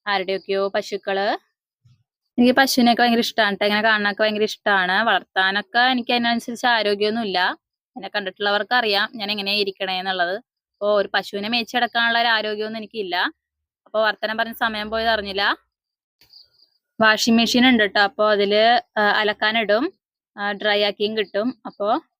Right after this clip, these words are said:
വാഷിംഗ് മെഷീനിൽ തുണി കൊണ്ട് ഇടട്ടെ, അപ്പൊ ആ പണി അവിടെ നടന്നോളൂല്ലോ. അപ്പൊ തുണി അലക്കാനൊക്കെ ഇട്ടു. ഇനി നമുക്ക് റൂമൊക്കെ എല്ലാം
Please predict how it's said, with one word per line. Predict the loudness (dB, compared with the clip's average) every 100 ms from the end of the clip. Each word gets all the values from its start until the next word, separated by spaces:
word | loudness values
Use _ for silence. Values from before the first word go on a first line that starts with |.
| -12
വാഷിംഗ് | -12 -10 -12
മെഷീനിൽ | -10 -8 -6
തുണി | -6 -6
കൊണ്ട് | -6 -6
ഇടട്ടെ, | -4 -4 -2 0 0 -4 _ _ _ _ _
അപ്പൊ | _ -4
ആ | -2
പണി | -2 -2
അവിടെ | 0 0
നടന്നോളൂല്ലോ. | -2 -4 -4 -2 -2 -4 _ _ _ _ _ _ _
അപ്പൊ | 0 4
തുണി | 6 4
അലക്കാനൊക്കെ | 2 0 0 0 -2
ഇട്ടു. | 0 2 2 0
ഇനി | 0 0
നമുക്ക് | 0 2 2 2
റൂമൊക്കെ | 0 0 -2 0 2 2
എല്ലാം | 0 0